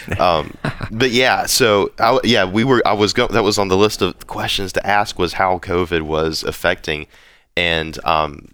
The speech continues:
Speaker 1: that, that, that, that is something to keep in mind while we're writing these letters. And by the way, you can send the letters to orange at A F A dot net, uh, at A F A dot net, or you can go to global outreach dot org as well. Um,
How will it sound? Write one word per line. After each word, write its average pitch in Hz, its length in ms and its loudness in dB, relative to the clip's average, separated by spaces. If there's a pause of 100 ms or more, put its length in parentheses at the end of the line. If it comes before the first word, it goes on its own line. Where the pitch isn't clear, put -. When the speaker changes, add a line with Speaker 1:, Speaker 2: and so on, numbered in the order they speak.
(140)
Speaker 1:
that, 80 400 -2
that, 82 320 -2
that, 92 260 0 (220)
that 92 240 0
is 92 120 0
something 104 360 -2
to 90 60 -6
keep 95 220 -4
in 85 100 -4
mind 82 320 2
while 76 140 4
we're 80 140 2
writing 76 300 0
these 76 180 -8
letters. 80 300 2
And 85 80 -2
by 90 140 2
the 95 60 0
way, 87 120 2
you 87 120 -2
can 87 160 -10
send 98 260 -6
the 85 60 0
letters 80 320 0
to 76 220 -6
orange 78 480 -4 (380)
at 82 140 2
A 80 140 2
F 78 100 -6
A 80 120 0
dot 73 160 -4
net, 73 240 -4
uh, 78 100 0 (260)
at 95 180 2
A 90 100 2
F 82 140 -4
A 82 100 0
dot 73 200 0
net, 76 220 -2
or 85 140 -2
you 80 60 -4
can - 140 -14
go 73 100 -4
to 71 60 -6
global 73 380 -4
outreach - 560 -4
dot - 240 -2
org 73 360 -8
as 67 220 -2
well. 69 320 -2 (680)
Um, 73 320 -2